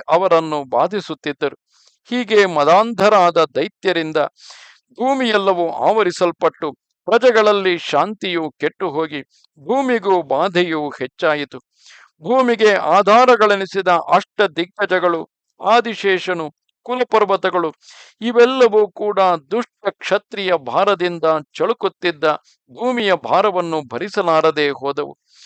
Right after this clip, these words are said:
ಆಗ ಭೂದೇವಿಯು ಆ ಭಾರಕ್ಕೆ ಹೆದರಿ ಸೃಷ್ಟಿಕರ್ತನಾದ ಬ್ರಹ್ಮದೇವನಲ್ಲಿ ಮೊರೆಹೊಕ್ಕು ಪ್ರಾರ್ಥಿಸುವುದಕ್ಕಾಗಿ ಬ್ರಹ್ಮ ಸಭೆಗೆ ಬಂದಳು. ಅವರ, ಅದರ ವೈಭವವನ್ನು ಕೇಳಬೇಕೆ? ಸಭಾ ಮಧ್ಯದಲ್ಲಿ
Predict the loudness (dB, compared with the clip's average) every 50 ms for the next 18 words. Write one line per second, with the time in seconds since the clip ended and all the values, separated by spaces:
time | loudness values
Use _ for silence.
0 | _ _ _ _ _ _ _ _ _ _ _ _ _ 4 4 6 6 6 6 6
1 | 6 6 6 4 0 -4 -8 -6 -6 -2 0 2 2 2 0 -2 -4 -4 -4 -6
2 | -8 -6 -2 2 4 4 4 2 0 -2 0 2 4 4 4 2 2 _ -2 -2
3 | -2 -2 -2 -4 -4 -4 -4 -4 -6 -6 -10 -14 _ _ _ _ -10 -6 -6 -6
4 | -6 _ -8 -6 -2 -2 -2 -2 0 0 2 2 4 4 4 4 2 0 -2 -4
5 | -4 -4 -2 -2 -2 0 0 0 0 0 0 -2 -2 -2 -2 -4 -6 -6 -6 -6
6 | -2 -2 -2 -2 -2 -6 -8 _ _ -8 -8 -8 -8 _ -6 -4 -4 -4 -6 -10
7 | -12 -12 -10 -10 -6 -4 -6 -4 -2 0 0 0 0 -4 -10 -16 _ _ _ _
8 | _ _ _ -2 0 0 0 0 -2 -2 -2 0 -2 0 0 -2 -2 -2 -4 -4
9 | -4 -4 -2 -4 -4 -6 -8 -14 _ _ _ _ _ _ _ _ _ 0 2 4
10 | 4 4 4 2 2 0 0 2 2 2 2 2 0 -2 -4 -4 -4 -4 -2 -2
11 | -2 -2 -4 -4 -4 -4 -6 -6 -8 -10 _ _ _ _ _ -4 -4 -2 -2 -4
12 | -4 -6 -6 -6 -4 -4 -4 -4 -6 -10 _ _ _ _ -20 -20 -20 -20 _ _
13 | -2 2 2 4 4 4 4 4 4 2 0 -2 0 _ 0 2 4 2 2 2
14 | 2 2